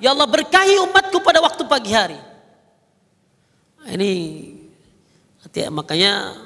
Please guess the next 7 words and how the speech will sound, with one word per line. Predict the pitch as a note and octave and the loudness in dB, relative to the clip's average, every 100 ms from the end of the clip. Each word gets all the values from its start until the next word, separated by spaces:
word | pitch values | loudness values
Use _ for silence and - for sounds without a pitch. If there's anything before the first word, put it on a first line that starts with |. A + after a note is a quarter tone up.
| - _ _ _ _ _ _ _ _ _ _ _ | -20 _ _ _ _ _ _ _ _ _ _ _
habis | F3 D#3+ D#3 F#3 - | -6 -2 -2 0 2
subuh | E4+ A3 D#4+ F4 D4 - - - - - | 2 0 2 2 0 -8 -20 -20 -18 -12
itu | G#3+ C4+ | -4 -2
adalah | G3+ G#3+ B3 | 0 0 0
waktu | C4 C4+ A3+ | -2 -6 -8
yang | F#3 | -6
berkah. | D#3+ - - | -12 -14 -16